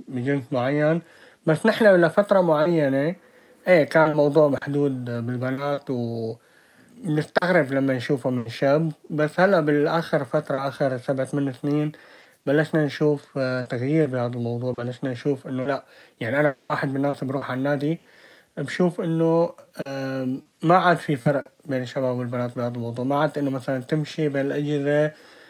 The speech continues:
ويغطى قلبك من ريحة عرق حدا فلان مثلًا، لأنه هذا الشيء مثلًا صار لايف ستايل، إنه خلص الحياة كلها هيك ماشية، والناس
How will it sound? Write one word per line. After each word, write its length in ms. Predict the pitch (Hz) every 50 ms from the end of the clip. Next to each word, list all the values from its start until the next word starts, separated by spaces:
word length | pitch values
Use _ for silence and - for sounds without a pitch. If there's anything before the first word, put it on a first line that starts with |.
| _ _ _ _ _
ويغطى 480 | - - 127 131 135 131 147 147 - 131
قلبك 460 | 135 139 147 143 139 139 131 - -
من 100 | 139 127
ريحة 220 | 127 123 131 123 -
عرق 200 | - 135 135 131 131
حدا 240 | - - 139 135 127
فلان 400 | 120 - 135 127 131 131 120 120
مثلًا، 360 | 113 107 - 127 117 113 120
لأنه 460 | 123 123 123 135 143 147 143 139 - - _ _ _ _ _ _ _ _ _
هذا 240 | - 151 165 180 185
الشيء 320 | 175 - - - 196 196 190
مثلًا 480 | 185 175 175 - 185 180 185 190 190
صار 260 | 185 185 - 175 175
لايف 220 | 175 180 180 180 175
ستايل، 380 | - - - 202 196 180 147
إنه 200 | 131 120 - 131
خلص 440 | 123 - - 156 139 123 120 - -
الحياة 360 | 127 117 113 - 143 143 143
كلها 320 | 139 139 - 160 143 135 120 -
هيك 260 | 135 135 127 127 -
ماشية، 520 | 127 127 127 123 - - 131 120 120 123
والناس 540 | 131 131 123 120 117 120 123 127 127 127 123